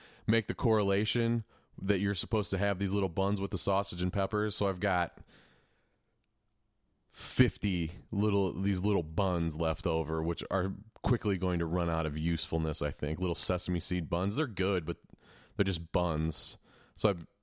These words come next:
cut 'em in half and put butter and garlic and cheese on top of 'em and throw 'em in the toaster oven.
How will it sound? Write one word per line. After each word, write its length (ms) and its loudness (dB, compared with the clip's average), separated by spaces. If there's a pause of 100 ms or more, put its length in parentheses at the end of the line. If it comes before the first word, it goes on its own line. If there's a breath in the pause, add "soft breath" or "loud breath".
(160)
cut 180 2
'em 120 2
in 60 0
half 480 -2
and 200 -4 (680 soft breath)
put 280 0
butter 340 4
and 160 2
garlic 600 2
and 160 0
cheese 400 2
on 200 0
top 300 0
of 140 -2
'em 180 0
and 100 0
throw 220 -2
'em 80 0
in 80 0
the 60 -2
toaster 480 -2
oven. 320 0